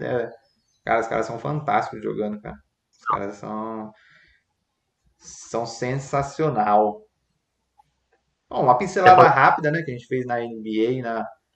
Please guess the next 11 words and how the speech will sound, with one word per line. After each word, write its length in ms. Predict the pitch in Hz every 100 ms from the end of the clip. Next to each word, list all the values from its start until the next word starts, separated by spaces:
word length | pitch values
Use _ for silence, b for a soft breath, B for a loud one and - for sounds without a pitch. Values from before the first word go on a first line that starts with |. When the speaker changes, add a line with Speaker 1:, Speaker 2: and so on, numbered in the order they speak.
| _ _ _ _ -
Speaker 1:
na 180 | 113 113
N 120 | 113
F 240 | 110 -
L, 180 | 120 156
né? 200 | 160 165 160 _
Só 160 | _ 113
passando 380 | 117 117 120 113
por 100 | 113
esses 160 | 110
campeonatos 440 | - 113 117 110 -
que 160 | 117